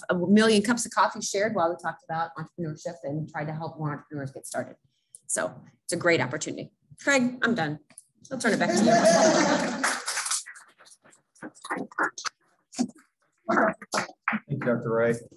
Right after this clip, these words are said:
Speaker 2: Um, that pretty much wraps up today. Uh, just a reminder that, um, at one o'clock today, there's an actual ribbon cutting,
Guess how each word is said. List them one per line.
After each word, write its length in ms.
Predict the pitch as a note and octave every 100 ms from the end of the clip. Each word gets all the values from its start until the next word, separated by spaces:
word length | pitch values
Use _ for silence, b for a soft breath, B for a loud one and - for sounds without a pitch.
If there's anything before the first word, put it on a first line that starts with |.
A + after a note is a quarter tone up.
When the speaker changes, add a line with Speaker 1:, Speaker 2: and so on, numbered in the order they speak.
| C#3+
Speaker 2:
Um, 360 | C3+ A#2 G2+ - _ - - - - -
that 120 | F3+
pretty 160 | C4+ C4+
much 200 | A3+ -
wraps 300 | D3 D3+ -
up 180 | D#3+ -
today. 580 | D#3 D3 D3+ D#3 D3+ - C3
Uh, 300 | A#2+ A2+ G#2+
just 240 | B2+ -
a 40 | C#3+
reminder 840 | B2+ A2+ A#2 B2+ C#3 D3 D3 C#3
that, 420 | A2 G#2+ G#2 G#2+ A2+
um, 340 | G#2+ G2+ G2 - - _ _ - _
at 200 | A#2 A2+
one 180 | A#2+ D3
o'clock 560 | E3 - C3+ C#3 C#3+ - - -
today, 340 | A#2+ C3+ C3+
there's 280 | B2+ A#2 A2
an 60 | A2+
actual 380 | A#2 - A2+ F#2+
ribbon 320 | A2+ B2+ B2+
cutting, 380 | C3 C#3 C#3